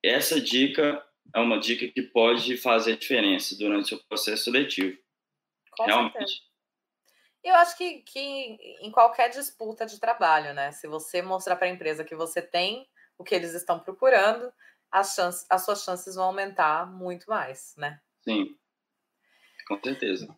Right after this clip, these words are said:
Speaker 2: E me conta, você falou que você tinha mais dicas aí pra gente. Teve mais algum curso, alguma coisa que você viu que o fato de você ter tido isso te ajudou também pra você conseguir se recolocar no mercado?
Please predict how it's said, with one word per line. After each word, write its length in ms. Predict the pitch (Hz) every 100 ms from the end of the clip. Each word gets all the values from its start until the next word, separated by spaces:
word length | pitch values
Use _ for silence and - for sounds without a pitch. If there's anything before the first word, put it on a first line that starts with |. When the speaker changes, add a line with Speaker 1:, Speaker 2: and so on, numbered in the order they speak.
| -
Speaker 2:
E 100 | 277
me 140 | 349
conta, 300 | 381 320 320 277
você 120 | 220
falou 160 | 247
que 60 | 240
você 80 | 269
tinha 280 | - 269 262
mais 500 | 254 269 403 302 214
dicas 360 | 240 240 220
aí 100 | 214
pra 160 | 214 226
gente. 340 | 185 170 170
Teve 220 | 269 262
mais 180 | 285 269
algum 320 | 247 233 226
curso, 680 | 214 - 277 277 254 226 -
alguma 360 | 202 202 214 208
coisa 220 | 208 196
que 100 | 214
você 320 | 196 196 214
viu 320 | 190 196 214
que 80 | 220
o 60 | 190
fato 300 | - 214 220
de 100 | 208
você 240 | 202 208 196 -
ter 260 | 208 220
tido 380 | 220 - 220 202
isso 320 | 190 214 208
te 100 | 180
ajudou 380 | 190 185 180 190
também 360 | 185 175 180 185
pra 120 | 175
você 220 | 170 175
conseguir 280 | 175 175 165
se 120 | 170
recolocar 300 | 165 160 156
no 60 | 151
mercado? 680 | 147 - 185 180 170 170